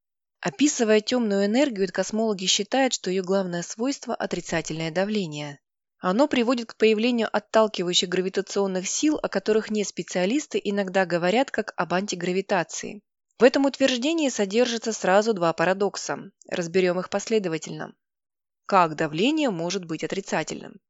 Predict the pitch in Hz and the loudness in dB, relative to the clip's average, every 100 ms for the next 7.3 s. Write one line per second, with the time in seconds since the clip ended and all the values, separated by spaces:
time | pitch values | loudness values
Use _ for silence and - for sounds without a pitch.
0 | _ _ _ - 190 220 262 220 190 220 | _ _ _ 2 4 6 4 4 4 2
1 | - 208 202 202 - - 254 302 294 247 | -2 -2 0 0 0 -2 0 0 0 -4
2 | 208 202 208 - 165 165 202 226 247 240 | -2 2 2 2 -6 -4 0 2 2 -2
3 | 185 185 170 165 170 190 220 196 - - | -2 -4 -2 -4 -4 0 2 0 -2 -12
4 | - _ _ _ - 214 285 269 240 - | -14 _ _ _ 2 8 8 8 2 0
5 | 254 247 247 254 - 302 277 226 226 226 | -2 -2 -4 -4 -2 2 4 4 2 2
6 | 226 220 285 285 247 220 196 214 262 247 | -2 2 2 2 -2 -2 0 0 0 -4
7 | - 247 | -4 -4